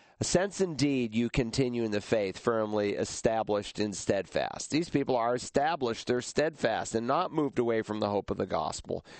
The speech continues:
which they've heard, which is evidence of their genuine, genuine conversion. But even if you didn't know Greek, you would know in light of the hundred and fifty clear passages in the Bible that teaches we cannot lose our salvation,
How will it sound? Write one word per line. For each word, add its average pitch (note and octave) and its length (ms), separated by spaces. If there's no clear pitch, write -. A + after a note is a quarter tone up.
which - 240
they've G#2+ 180
heard, G2 280
which A#2 180
is C3 240
evidence C3+ 760
of B2 220
their C3 200
genuine, A#2+ 720
genuine A2+ 520
conversion. B2+ 600
But B2 100
even F3+ 240
if C#3+ 100
you D3 120
didn't C#3+ 180
know B2 220
Greek, A2+ 580
you A#2 120
would A2 120
know B2+ 260
in A#2+ 60
light B2 320
of C#3 80
the A2 120
hundred B2 340
and A2 100
fifty B2+ 480
clear D3 400
passages A2+ 720
in A2+ 80
the G#2 100
Bible A2 540
that G#2+ 200
teaches A2 380
we G2+ 140
cannot C#3 560
lose A#2 400
our G2 160
salvation, F#2+ 840